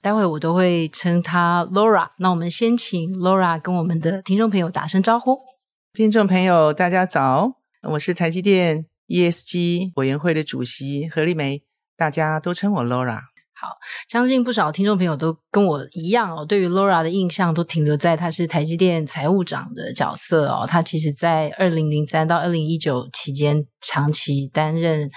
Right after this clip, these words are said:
Speaker 1: 台积电的财务长兼发言人哦。但是我们今天邀请到 Laura 来谈的是最近几年大概在企业间大家都非常大力在推行的E S G哦。所以呢，因为 Laura 也是E S G的委员会的主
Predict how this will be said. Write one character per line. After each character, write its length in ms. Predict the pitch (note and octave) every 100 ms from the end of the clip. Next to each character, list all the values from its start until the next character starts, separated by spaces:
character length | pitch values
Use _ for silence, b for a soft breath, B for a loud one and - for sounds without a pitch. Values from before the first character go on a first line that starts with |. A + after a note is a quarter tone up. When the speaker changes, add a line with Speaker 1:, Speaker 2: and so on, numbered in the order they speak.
| B
Speaker 1:
台 120 | -
积 140 | D#3 F3
电 160 | F#3
的 80 | E3+
财 220 | C#3 D3
务 100 | D#3+
长 240 | D#3 C3+ D#3
兼 240 | D#3 D#3
发 220 | D3+ D3+
言 120 | D3 C3+
人 120 | C3+
哦。 140 | - - B B
但 140 | - A3
是 60 |
我 40 | G3+
们 140 | E3
今 160 | F3+ F#3+
天 140 | F#3+
邀 160 | F#3 F3+
请 160 | D#3+
到 160 | D#3 E3
Laura 280 | D#3+ D#3 C#3
来 160 | C#3
谈 300 | C3 - C3+
的 100 | C#3+
是 320 | C#3+ E3+ D#3 D3 B B
最 160 | - F3+
近 400 | E3 F3 E3 D3
几 220 | - D3
年 200 | C#3 C#3
大 80 | C#3+
概 120 | D#3+
在 120 | E3
企 240 | E3 - F3
业 140 | E3
间 340 | D#3 D#3+ D#3+ D#3+ B B
大 120 | - E3
家 160 | D#3+
都 320 | D#3 D#3+ E3 E3+ B B
非 240 | - G3
常 320 | F#3+ D#3 D#3
大 220 | D3 G3+ E3+
力 160 | F3
在 180 | E3+ E3+
推 280 | - F3+ F#3
行 320 | - C#3+ C#3+
的 180 | C#3+ C#3+
E 220 | E3 D#3+
S 160 | D3+ D3+
G 340 | - D3+ D3
哦。 160 | C#3+ - B B B
所 100 | F3+
以 100 | E3
呢， 180 | D3+ F3
因 80 | F#3
为 80 |
Laura 400 | F#3+ F#3+ F#3+ D#3
也 80 | D3
是 260 | C#3 F3 D#3+
E 220 | F3 E3
S 80 | D#3
G 240 | - D#3+
的 180 | D3+ C#3
委 140 | C3+ C3+
员 160 | C3
会 140 | D3+ G3+
的 120 | D3+
主 160 | C3+